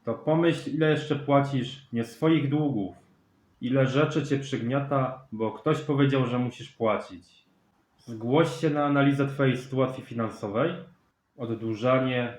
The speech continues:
negocjacje z wierzycielami, upadłość konsumencka, pozyskanie finansowania.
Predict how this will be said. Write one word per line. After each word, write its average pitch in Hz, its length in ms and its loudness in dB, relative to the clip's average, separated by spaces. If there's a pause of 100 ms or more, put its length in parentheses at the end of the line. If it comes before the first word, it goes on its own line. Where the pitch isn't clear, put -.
negocjacje 120 560 -4
z 107 100 -10
wierzycielami, 117 840 -2
upadłość 117 500 -2
konsumencka, 117 880 -4 (220)
pozyskanie 117 560 -2
finansowania. 113 880 -6